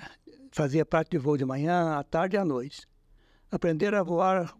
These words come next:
a favor e contra o vento. Quer dizer, ficaram bambas na, na, na, no conhecimento, né? Na, na, no apren-, no aprendizado deles, né?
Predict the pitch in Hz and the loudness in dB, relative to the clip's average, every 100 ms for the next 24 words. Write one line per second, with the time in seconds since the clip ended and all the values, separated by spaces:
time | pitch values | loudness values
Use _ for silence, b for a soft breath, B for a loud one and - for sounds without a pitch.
0 | 226 175 185 139 151 214 226 196 240 - | -10 -4 -4 -2 0 0 0 -2 -4 -4
1 | 180 208 - 196 139 151 117 - b b | -2 -2 -2 -4 -2 -4 -6 -16 b b
2 | b - 208 175 - - _ - 240 247 | b -2 0 0 -4 -8 _ -6 0 2
3 | 254 131 214 240 196 208 180 190 185 170 | 0 0 0 0 -2 -2 -2 -2 -2 -4
4 | 220 240 202 _ _ _ 247 226 202 233 | -6 -12 -20 _ _ _ -6 -2 0 -2
5 | 170 196 185 - 156 143 147 185 147 202 | 0 0 0 -2 -2 -2 -2 -2 -2 -2
6 | 196 196 190 147 196 151 143 156 208 165 | -4 -4 -4 -6 -4 -4 0 -2 0 -4
7 | 151 165 175 135 147 147 120 117 113 107 | -2 -2 0 0 -2 -2 -2 -2 -2 -2
8 | 160 202 | -2 -2